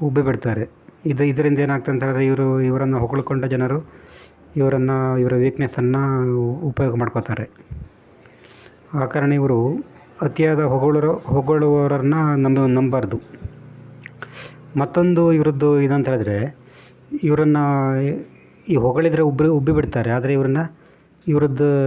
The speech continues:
ಇವ್ರದ್ದು ಒಳಿತನ್ನು ಬಯಸಿ ಏ-, ಏನಾದರೂ ಇವರದ್ದು ಕೆಟ್ಟ ಮ-, ಕೆಟ್ಟದ ಅಥವಾ ದುರ್ಬಲತೆಯನ್ನು ಹೇಳ್ದ-, ಹೇ-, ಹೇಳುವವರನ್ನ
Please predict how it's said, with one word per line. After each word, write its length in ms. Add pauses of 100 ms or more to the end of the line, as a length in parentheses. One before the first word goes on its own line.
(160)
ಇವ್ರದ್ದು 440
ಒಳಿತನ್ನು 460
ಬಯಸಿ 480 (440)
ಏ-, 220
ಏನಾದರೂ 280
ಇವರದ್ದು 540
ಕೆಟ್ಟ 280
ಮ-, 340 (120)
ಕೆಟ್ಟದ 400
ಅಥವಾ 580
ದುರ್ಬಲತೆಯನ್ನು 600
ಹೇಳ್ದ-, 340
ಹೇ-, 180
ಹೇಳುವವರನ್ನ 600